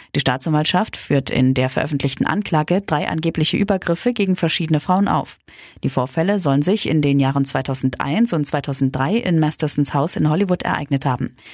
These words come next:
Die Frauen waren damals dreiundzwanzig bis achtundzwanzig Jahre alt. Im Falle eines Schuldspruchs drohen dem Schauspieler fünfundvierzig Jahre bis lebenslängliche Haft.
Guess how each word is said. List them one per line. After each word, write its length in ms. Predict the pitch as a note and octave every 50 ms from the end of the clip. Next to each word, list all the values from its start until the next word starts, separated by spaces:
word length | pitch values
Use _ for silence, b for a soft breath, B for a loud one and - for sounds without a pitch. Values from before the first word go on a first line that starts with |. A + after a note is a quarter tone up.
| B B B B
Die 80 | - -
Frauen 300 | - B2+ B2 D3+ F#3 F#3+
waren 200 | F3+ E3+ D#3 C#3+
damals 340 | D#3 D#3 F3 F#3 G3+ -
dreiundzwanzig 680 | - D#3+ C#3+ D3+ D#3 D#3+ - - D3 D#3+ - - A#3 -
bis 200 | F3+ D3+ - -
achtundzwanzig 600 | D#3 - - D#3+ D3 C#3+ - C#3+ C#3 - D3+ -
Jahre 280 | C#3 C#3+ E3 F3+ - -
alt. 260 | - - _ - B B B B B B B B B
Im 160 | - C3+ B2+
Falle 300 | C3+ - B2 B2 C3 -
eines 240 | - C3 C3 C3 -
Schuldspruchs 580 | - F3 - - - - - E3+ A3 - -
drohen 300 | - D3+ - C#3+ F#3 A3+
dem 140 | G3 E3 D3+
Schauspieler 520 | D3+ - D#3 D3 - - - F3 G3 G#3+ G#3+
fünfundvierzig 760 | - - G3 A3+ A3+ - A3 G3+ - F#3 F3+ - - D#3 -
Jahre 360 | - D3 C#3 D3 - - B3+
bis 280 | B3 - A#3+ A#3 - -
lebenslängliche 720 | F#3 F3 D#3 D3 C3+ - - C3 C3+ C3+ D#3 - - A3
Haft. 400 | F#3 - - - - - - -